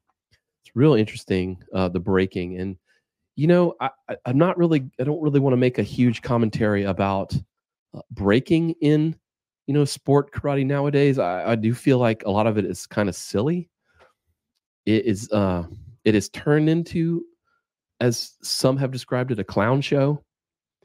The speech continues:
because I don't think they're really truly breaking things for real. I know, I know there are a lot of tricks like pre-scoring the wood or, or, you know, baking your own bricks so they're more brittle. Um,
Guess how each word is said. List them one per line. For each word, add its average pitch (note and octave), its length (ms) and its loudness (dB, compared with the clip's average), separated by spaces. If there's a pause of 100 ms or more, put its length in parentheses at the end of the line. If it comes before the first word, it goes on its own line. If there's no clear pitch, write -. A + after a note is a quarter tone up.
(380)
because B2 220 4
I B2 40 2
don't B2+ 300 -2
think B2 220 -2
they're A2+ 160 0
really G#2+ 280 2
truly G#2+ 680 2 (1200)
breaking G2+ 640 0 (1000)
things A2 260 2
for - 180 -6
real. F#2+ 360 -4
I A2+ 60 0
know, G#2+ 340 -2
I G#2 60 -8
know A2 120 -2
there G#2 140 -2
are - 20 0
a G2 60 -2
lot G2 160 -2
of F#2 80 -6
tricks - 400 -8
like - 100 -12
pre-scoring G2 640 -4
the F2+ 80 -4
wood A2 420 2
or, F2 340 -6 (580)
or, F2+ 260 -4
you G#2 80 -2
know, E2+ 180 -2 (160)
baking A2+ 420 0
your G#2 180 -4
own G2+ 200 -4
bricks G#2 380 -4
so F#2+ 80 -4
they're E2+ 160 -2
more F#2 220 -2
brittle. E2 560 -4 (540)
Um, D#2+ 340 -8